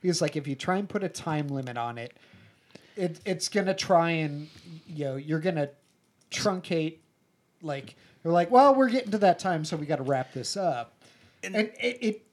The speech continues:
Speaker 1: the way we, we have done it is, like,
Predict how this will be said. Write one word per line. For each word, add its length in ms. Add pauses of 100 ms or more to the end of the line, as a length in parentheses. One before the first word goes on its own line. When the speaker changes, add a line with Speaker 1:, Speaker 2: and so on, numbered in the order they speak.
(380)
Speaker 1:
the 100
way 260
we, 420 (500)
we 160
have 180
done 260
it 240
is, 300
like, 320